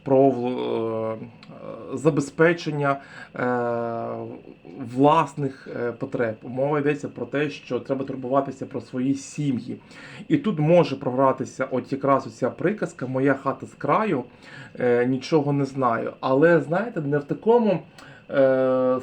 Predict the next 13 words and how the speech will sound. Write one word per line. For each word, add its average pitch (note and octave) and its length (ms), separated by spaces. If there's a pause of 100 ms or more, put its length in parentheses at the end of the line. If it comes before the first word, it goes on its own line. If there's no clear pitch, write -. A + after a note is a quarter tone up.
сенсі, E3+ 440
що C3 1040
ситуація D3 500
пофіг-, C3 400 (120)
пофігізму. C#3 680 (400)
Мова F3 240
про E3 140
те, F3+ 220
що, D3 680 (460)
е, B1+ 400 (2500)
треба F#3+ 200
все D#3 340
робити, G#3+ 560